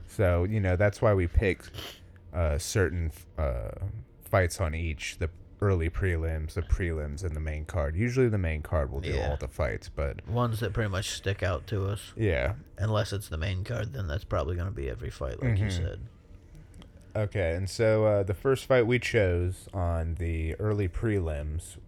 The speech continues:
Speaker 1: was Jessica Eye versus Vivian Araujo. Or Araujo. I'm not
Speaker 2: Yeah.
Speaker 1: too sure how to pronounce it.
Speaker 2: Very
Speaker 1: I'm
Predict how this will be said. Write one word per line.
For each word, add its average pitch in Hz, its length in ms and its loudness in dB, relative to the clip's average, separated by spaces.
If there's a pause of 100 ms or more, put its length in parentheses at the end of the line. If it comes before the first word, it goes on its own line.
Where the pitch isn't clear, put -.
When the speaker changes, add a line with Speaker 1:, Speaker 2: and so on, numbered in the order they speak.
Speaker 1:
was 76 460 -2 (100)
Jessica 92 680 0
Eye 80 480 0 (160)
versus 80 480 -2
Vivian 110 840 -2 (160)
Araujo. 80 880 -2 (1600)
Or 85 120 0
Araujo. 78 880 0
I'm 82 80 -6
not 76 240 -4
Speaker 2:
Yeah. 98 280 -2
Speaker 1:
too 82 300 -2
sure 73 280 -2
how 78 160 0
to 71 80 -4
pronounce 73 460 -4
it. 110 80 -4
Speaker 2:
Very 101 300 2
Speaker 1:
I'm 90 80 2